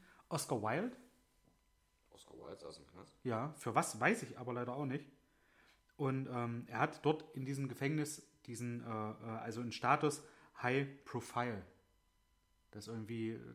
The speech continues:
Speaker 1: er sitzt da in gesonderten Flüge, dass er eben nicht von, von anderen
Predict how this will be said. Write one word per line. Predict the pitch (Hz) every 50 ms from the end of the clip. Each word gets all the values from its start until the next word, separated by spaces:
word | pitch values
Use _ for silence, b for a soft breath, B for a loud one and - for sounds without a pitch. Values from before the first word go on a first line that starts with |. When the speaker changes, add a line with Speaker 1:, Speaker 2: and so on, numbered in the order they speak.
| 117 - -
Speaker 1:
er | - 113 117 110 104
sitzt | 110 120 120 - -
da | 120 117
in | 120 123 120 120 117 123
gesonderten | 120 110 120 120 123 120 113 117
Flüge, | - - 131 143 156 160 160 160 156 B B B B B B B B B B B B B _ _ _ _ _ _
dass | - 127 110 123
er | 127 120 123 120
eben | 123 123 110 113
nicht | 123 120 -
von, | - 117 113 110 110
von | - - 113 113
anderen | 120 127 123 123 120 113 110 104 107